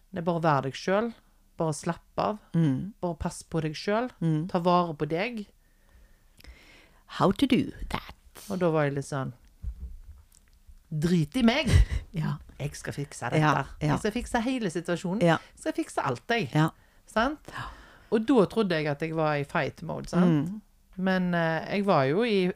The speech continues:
Speaker 1: needy mode, fordi
Speaker 2: Mm.
Speaker 1: jeg var på se meg, elske meg,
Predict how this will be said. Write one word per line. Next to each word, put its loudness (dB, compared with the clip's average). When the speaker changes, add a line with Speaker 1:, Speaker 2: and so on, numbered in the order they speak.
Speaker 1:
needy -2
mode, -4
fordi 2
Speaker 2:
Mm. -2
Speaker 1:
jeg -2
var 0
på -2
se -2
meg, -4
elske -6
meg, -8